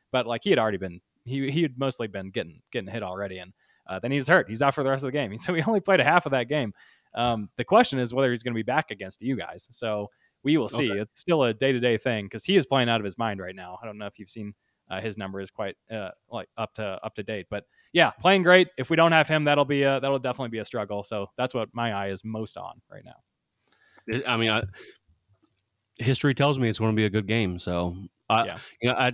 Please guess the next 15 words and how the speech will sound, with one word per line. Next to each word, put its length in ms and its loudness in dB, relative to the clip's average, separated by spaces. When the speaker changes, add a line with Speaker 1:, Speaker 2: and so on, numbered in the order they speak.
Speaker 2:
uh, 300 2
you 160 2
know, 80 6
I, 160 4
I 200 2
mentioned 360 2
some, 240 2
uh, 220 2
Bearcats 440 2
fans 220 2
I 80 2
saw 400 2
are, 280 0
are 120 0
headed 320 0